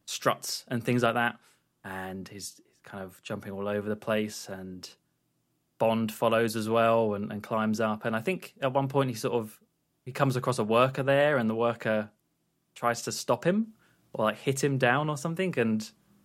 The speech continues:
Bond just, like, brushes him aside, basically, sort of thing, and, and knocks him down. And of course,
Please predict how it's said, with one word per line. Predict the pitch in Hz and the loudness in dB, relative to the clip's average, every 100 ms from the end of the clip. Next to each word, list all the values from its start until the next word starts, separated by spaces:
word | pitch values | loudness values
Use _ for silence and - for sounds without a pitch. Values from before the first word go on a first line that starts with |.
| _ | _
Bond | - 104 | -2 -2
just, | 104 101 - | 0 -4 -4
like, | 98 - - - _ _ _ - - | -6 -8 -20 -20 _ _ _ -14 -4
brushes | 107 113 | -2 0
him | 107 | 0
aside, | 107 110 107 104 | 2 4 4 4
basically, | 110 - 117 113 | 0 0 -4 -4
sort | 107 104 | -2 -2
of | 107 | 0
thing, | 113 107 | 2 2
and, | 104 | 0
and | 107 107 | 0 0
knocks | 113 - | 0 -2
him | 107 | 0
down. | 107 107 113 123 - - _ - | 4 4 2 -2 -10 -20 _ -4
And | 147 | 2
of | 170 156 | 2 2
course, | 220 175 113 117 - - | 4 4 4 0 -6 -12